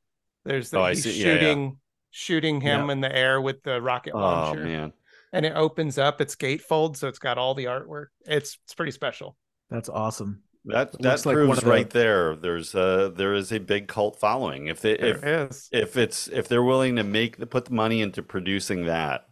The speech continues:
Speaker 2: that means there's an audience for it.
Speaker 1: Yeah.
Speaker 3: Yeah. I don't know if you guys, Mondo, Mondo tees, Mondo posters, they also do vinyls. It looks like something that, that they would have done, but I,
Speaker 1: Yeah.
Speaker 3: uh,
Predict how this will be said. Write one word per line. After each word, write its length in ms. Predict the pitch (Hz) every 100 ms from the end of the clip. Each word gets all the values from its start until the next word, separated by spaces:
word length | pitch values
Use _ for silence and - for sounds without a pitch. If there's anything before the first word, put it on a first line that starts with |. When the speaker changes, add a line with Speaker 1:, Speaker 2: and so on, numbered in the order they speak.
| _ _ - _ _ _ _
Speaker 2:
that 100 | 90
means 220 | 87 85
there's 220 | 80 78 80
an 80 |
audience 400 | 76 73 67 64
for 200 | - - -
it. 120 | - _
Speaker 1:
Yeah. 200 | 120 95 - _ _ _ _ _ _ -
Speaker 3:
Yeah. 180 | 95 76 _ _ _ _ _ _ _ _ _ _ _
I 120 | 123
don't 80 | 131
know 100 | 127
if 120 | 117
you 40 | 123
guys, 280 | 120 107 139 123 139
Mondo, 760 | 131 127 135 131 123 120 117 -
Mondo 640 | 123 131 135 127 120 113 - _
tees, 400 | - 120 117 110
Mondo 360 | 117 117 117 110
posters, 560 | 104 113 104 117 107 101
they 160 | 107
also 240 | 98 - 104
do 180 | 101
vinyls. 400 | 92 98 101 98
It 80 | -
looks 180 | 110 -
like 200 | 107 101
something 520 | - 110 110 101 104 104
that, 140 | 104 - -
that 200 | 107 101
they 100 | 107
would 160 | 107 101
have 120 | 95
done, 260 | 101 98
but 180 | 95 98
I, 180 | 98 98 - _ _ -
Speaker 1:
Yeah. 280 | 101 92 -
Speaker 3:
uh, 240 | 107 104